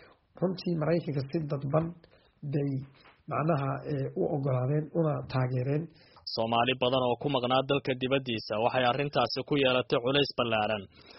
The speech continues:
Speaker 2: waxaana ku adkaatay in gudaha dalka ay u soo diraan lacago badan oo suuragal ahayd inay ku samaystaan maalgashi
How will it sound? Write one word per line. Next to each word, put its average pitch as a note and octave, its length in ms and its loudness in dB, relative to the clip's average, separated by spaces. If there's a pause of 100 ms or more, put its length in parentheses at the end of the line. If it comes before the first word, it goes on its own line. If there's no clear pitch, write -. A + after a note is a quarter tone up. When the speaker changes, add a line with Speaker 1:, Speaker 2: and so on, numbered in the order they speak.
(120)
Speaker 2:
waxaana D#3 360 2
ku - 100 2
adkaatay C#3+ 560 4
in D3 140 -2
gudaha C#3 300 6 (100)
dalka C#3+ 260 4
ay C3 80 4
u C#3 120 4
soo B2+ 240 2
diraan C3 340 4
lacago B2 340 2
badan G#2+ 320 0
oo A#2+ 140 2
suuragal C3 500 2
ahayd A2 300 -2 (360)
inay D3 200 0
ku D#3+ 140 0
samaystaan C3 600 0
maalgashi A#2+ 560 0